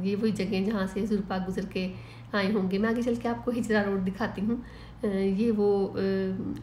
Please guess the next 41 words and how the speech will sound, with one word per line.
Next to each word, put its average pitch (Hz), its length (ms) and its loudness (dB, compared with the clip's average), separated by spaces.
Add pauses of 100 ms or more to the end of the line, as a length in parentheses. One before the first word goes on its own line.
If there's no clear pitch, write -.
(540)
रोड 202 200 4
है 214 160 0
जहाँ 226 240 0
पर, 185 260 -2
ये 214 100 2
देखें, - 260 -6 (260)
जहाँ 220 180 2
से 214 300 0
पे 214 120 4
हजूर 214 200 2
पाक, 202 460 -4 (400)
अ, 220 40 4
जब 180 220 2
हिजरत 214 280 2
करके 208 240 -2
आए 196 240 -2
थे 214 160 0
मक्का 220 260 -2
से 214 140 -4
मदीना 208 260 2
की 202 140 -4
तरफ, 202 240 -4
तो - 60 -2
इस 214 180 -2
रास्ते 190 280 -4
से 202 120 -4
गुजरे 196 340 -2
थे। 262 40 -4
इसका 269 280 -4
नाम 220 260 2
ही 240 100 2
हिजरा 190 300 0
रोड 175 220 -4
है। 214 160 -4 (1800)
यहाँ 196 220 2
पर 185 100 0
इन्होंने 190 280 2
एक 190 120 -2
मॉन्यूमेंट 190 520 0
बनाया 202 240 0
है 247 180 -4